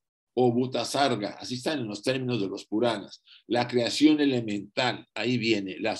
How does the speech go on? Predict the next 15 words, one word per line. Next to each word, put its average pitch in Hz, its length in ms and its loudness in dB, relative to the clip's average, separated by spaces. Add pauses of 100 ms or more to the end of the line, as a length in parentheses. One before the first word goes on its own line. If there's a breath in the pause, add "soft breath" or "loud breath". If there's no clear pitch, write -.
(120)
primera 139 420 4
diferenciación 113 880 0
de 123 100 -2
la 107 140 -4
sustancia 113 960 -2 (360 soft breath)
continua 117 760 2
universal. 92 760 -6 (1500)
Y 120 160 2
aquí 147 320 6
es 165 100 6
donde 123 220 2
empezamos 139 500 -2
a 123 60 -2
darnos 127 380 -4
cuenta 107 520 -2